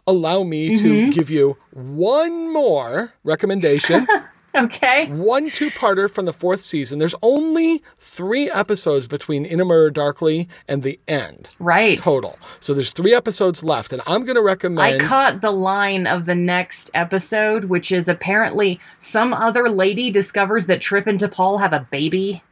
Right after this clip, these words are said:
Speaker 1: Okay, so
Speaker 2: I did see, it flashed on my screen.
Speaker 1: Yes.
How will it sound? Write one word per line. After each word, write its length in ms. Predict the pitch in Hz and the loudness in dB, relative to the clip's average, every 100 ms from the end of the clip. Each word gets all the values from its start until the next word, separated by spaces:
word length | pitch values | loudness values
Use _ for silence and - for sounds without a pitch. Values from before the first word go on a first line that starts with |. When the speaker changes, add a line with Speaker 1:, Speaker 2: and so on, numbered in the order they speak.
| - | 0
Speaker 1:
Okay, 380 | 147 - 107 - | 0 0 -6 -8
so 440 | - - 165 147 143 | -8 0 4 6 4
Speaker 2:
I 80 | 202 | 4
did 240 | 214 185 | 2 0
see, 180 | - 143 | -2 0
it 140 | 208 | 0
flashed 480 | - 233 240 240 - | -2 0 0 0 -2
on 120 | 220 | 0
my 120 | 220 | 0
screen. 440 | 233 - 214 202 202 | -2 -2 -2 0 2
Speaker 1:
Yes. 360 | 143 - - | 0 0 -8